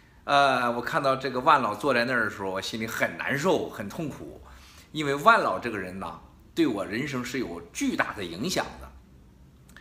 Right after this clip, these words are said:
我很惊讶啊，这个万老现在身体还那么好，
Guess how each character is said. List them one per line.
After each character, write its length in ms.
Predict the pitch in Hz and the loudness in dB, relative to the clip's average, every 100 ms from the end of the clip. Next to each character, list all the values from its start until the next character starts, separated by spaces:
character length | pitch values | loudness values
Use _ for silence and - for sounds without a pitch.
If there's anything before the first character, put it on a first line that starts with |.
| - - - - | -20 -20 -20 -2
我 160 | 139 196 | 2 2
很 240 | 135 101 | 2 -2
惊 220 | - 214 | 0 2
讶 160 | 269 240 | 6 4
啊， 480 | - - 101 85 - | 4 -2 -2 -2 -4
这 100 | 117 | -4
个 120 | 110 | -2
万 240 | 127 208 | 4 6
老 160 | 156 92 | 6 0
现 160 | - 160 | -2 0
在 80 | |
身 200 | 135 190 | 0 -2
体 140 | 151 98 | -2 -4
还 160 | - | -2
那 140 | 190 285 | 2 4
么 100 | 302 | 2
好， 480 | - - - - | 0 -4 -6 -14